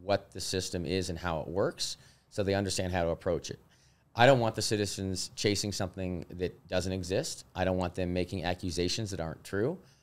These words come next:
I want everyone to really understand the system and then work on fixing the problems in the system.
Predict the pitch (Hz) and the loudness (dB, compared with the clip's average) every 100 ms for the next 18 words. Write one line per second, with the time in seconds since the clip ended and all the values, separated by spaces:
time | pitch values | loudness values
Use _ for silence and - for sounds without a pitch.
0 | _ _ 104 107 104 107 - 101 101 117 | _ _ 2 2 4 0 0 2 4 4
1 | 117 113 95 76 104 127 117 113 107 101 | 2 0 -2 0 2 2 0 -2 -2 -2
2 | 123 - 82 80 87 - - _ _ 101 | -2 -2 -4 -4 -8 -10 -20 _ _ -4
3 | 98 95 95 90 95 117 127 - 104 101 | 0 2 2 2 6 6 4 0 -2 0
4 | 90 - 98 101 95 - 82 82 85 82 | -4 -2 -2 -2 -4 -2 -2 0 -4 -6
5 | 87 85 80 - 92 - - | -4 -4 -2 -2 -2 -2 -8